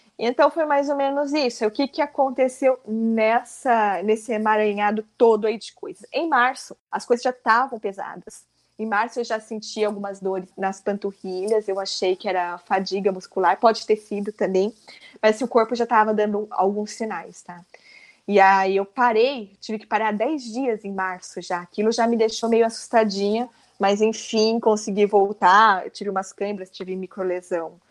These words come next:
muscular, mas consegui reverter bem legal, voltei. E aí, ah, quando a gente tava, foi em abril, que deu, na, vinte e sete de abril, que eu mostrei lá o treino. Foi um pouquinho antes de virar maio, né?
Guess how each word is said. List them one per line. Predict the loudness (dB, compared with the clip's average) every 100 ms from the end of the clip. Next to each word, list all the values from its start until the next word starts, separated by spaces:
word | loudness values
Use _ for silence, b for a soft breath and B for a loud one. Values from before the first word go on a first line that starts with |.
| _
muscular, | -10 -8 0 4 4 4
mas | -2
consegui | -4 -6 -2
reverter | 0 0 -2 -2 -2
bem | 0 0
legal, | 0 2 2 2
voltei. | -2 -2 -2 -2 -4 _ -2
E | 4
aí, | 6 6 4 -2 -6 -6 -6
ah, | -4 -4
quando | -4 -6
a |
gente | -4 -6 -4
tava, | 0 2 0
foi | -4 -8 -6 -4
em | -4 -8 -8 -4
abril, | -4 -2 -4 -2 -2 -4 -8
que | -8
deu, | -4 -4 -4 -6
na, | -8 -10 -12 -10
vinte | -8 -4
e |
sete | -4 -4 -4
de |
abril, | -6 -2 -4
que | -2
eu | -8 -8
mostrei | -10 -12 -8 -2 -2 -2
lá | -8
o | -12
treino. | -6 -4 -4 -4 -4
Foi | 0 2
um |
pouquinho | 2 2 2
antes | 4 2 -2 -2
de | -2 -2
virar | 2 4 4
maio, | 2 0 0 -2
né? | -2 -6